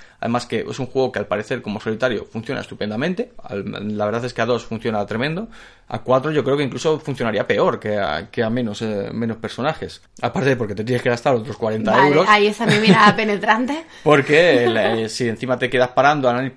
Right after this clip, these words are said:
Speaker 1: si paras, no sé, es un juego que, que no lo veo para jugar a muchas personas, la verdad. No sé, no lo he jugado, claro, pero yo este es un juego que lo veo para uno o dos jugadores, sinceramente.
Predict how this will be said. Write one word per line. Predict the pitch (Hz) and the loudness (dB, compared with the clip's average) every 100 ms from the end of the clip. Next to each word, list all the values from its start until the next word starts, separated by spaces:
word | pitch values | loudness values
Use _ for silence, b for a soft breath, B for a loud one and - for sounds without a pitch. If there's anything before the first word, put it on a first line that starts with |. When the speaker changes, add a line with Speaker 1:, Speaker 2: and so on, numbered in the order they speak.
| - | -10
Speaker 1:
si | - | -4
paras, | - 120 139 | -2 -2 -2
no | 135 190 | -6 -4
sé, | 151 | -4
es | 185 | -4
un | |
juego | 170 165 131 | -2 0 2
que, | 123 113 110 117 | 0 -2 -6 -8
que | 117 | -4
no | 120 143 | -2 0
lo | 120 | 0
veo | 117 101 | -2 -2
para | 80 | -4
jugar | - 117 101 | -2 -4 -2
a | |
muchas | 98 107 107 | -6 -8 -8
personas, | 107 - 104 92 | -8 -8 -10 -10
la | 98 | -8
verdad. | 101 107 95 - | -6 -6 -8 -10
No | 113 117 113 113 | -8 -6 -6 -6
sé, | 113 113 110 110 110 110 120 | -4 -2 -2 -4 -6 -8 -8
no | 120 123 | -4 -2
lo | 151 | -2
he | |
jugado, | - 123 139 160 180 160 | -2 2 6 6 4 2
claro, | 131 175 160 131 117 - | 0 0 -4 -8 -10 -8
pero | 98 92 78 58 - - | -6 -6 -8 -12 -14 -14
yo | 113 127 156 | -6 2 2
este | 147 - | 2 -2
es | 135 | -8
un | 135 | -2
juego | 147 139 | 0 2
que | 123 | 2
lo | 113 | 2
veo | 147 165 165 | 4 4 4
para | 120 | 4
uno | 135 147 127 | 2 0 -2
o | |
dos | 113 | -4
jugadores, | - 113 98 113 71 - | -4 -4 -4 -6 -8 -12
sinceramente. | - 107 104 104 104 - | -12 -8 -8 -8 -10 -12